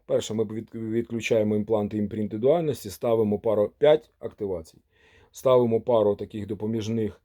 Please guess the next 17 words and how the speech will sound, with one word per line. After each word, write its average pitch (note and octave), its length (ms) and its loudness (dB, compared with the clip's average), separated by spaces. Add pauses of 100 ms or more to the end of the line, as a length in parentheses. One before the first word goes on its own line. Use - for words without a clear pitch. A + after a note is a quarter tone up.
(320)
захисних G#2+ 580 -2
програм C3+ 560 -2
і A#2+ 100 -8
ставимо A2+ 380 0
програму A2 480 -2
на G2 180 -4
роботу G2+ 380 -4
з F2 120 -14
думками. E2+ 600 -10 (400)
І A#2+ 260 4
завдання C3 580 6
першого A2 420 -2
ступеню G#2+ 500 -4
очистити, C3+ 720 -6 (300)
зміцнити A#2 800 0
і G#2+ 60 0
захистити G2+ 720 -6